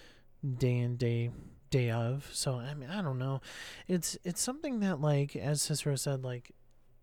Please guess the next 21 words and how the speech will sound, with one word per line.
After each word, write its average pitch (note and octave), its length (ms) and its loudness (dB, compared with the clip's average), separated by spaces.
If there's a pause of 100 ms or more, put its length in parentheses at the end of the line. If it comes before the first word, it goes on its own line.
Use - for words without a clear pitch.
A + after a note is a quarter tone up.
(160)
if E3+ 220 -4
you're A3 120 0
gonna C4+ 180 0
pre-order D#3 560 2
through C#3+ 220 -2
Amazon, C3 400 -2
if C3 160 -8
you're F3 100 0
gonna A#3 160 0
pre-order C#3+ 500 -2
such - 420 -6
a B2+ 300 -4 (380)
console, C3 840 -6 (120)
such - 260 -6
a C#3 80 -2
thing D3 300 -4
that's B2 240 -6
in B2 220 -6 (580)
such - 300 0
high D3 160 2
demand, C3 680 0